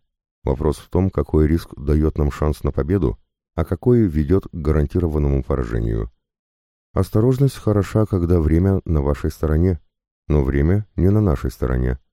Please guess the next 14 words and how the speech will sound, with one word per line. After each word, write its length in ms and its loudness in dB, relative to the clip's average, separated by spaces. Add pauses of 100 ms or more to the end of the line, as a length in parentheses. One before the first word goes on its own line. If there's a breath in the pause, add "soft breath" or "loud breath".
(960)
Хромцова 480 0
смотрела 440 2
на 100 4
ребенка 500 2
и 80 4
в 80 0
очередной 480 0
раз 240 0
напоминала 560 2
себе, 400 -4
что 240 -8
он 260 2 (220)
необычный 640 2
ребенок. 420 -4